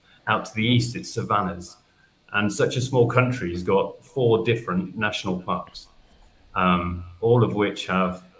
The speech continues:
great birding. So the guide, the guiding community, both for wildlife and birds in Rit Hole,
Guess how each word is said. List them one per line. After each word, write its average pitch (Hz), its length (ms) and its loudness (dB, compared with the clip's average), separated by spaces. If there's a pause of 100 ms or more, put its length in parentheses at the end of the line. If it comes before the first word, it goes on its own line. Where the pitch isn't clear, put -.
great 98 320 0
birding. 92 320 -2
So 107 260 -2
the 101 120 -6
guide, 120 560 0
the 101 100 -2
guiding 110 420 2
community, 101 480 -4
both 92 300 0
for 95 100 -4
wildlife 95 540 -2
and 92 80 -2
birds 92 300 -2
in 90 160 -4
Rit 98 180 -6
Hole, 87 380 -4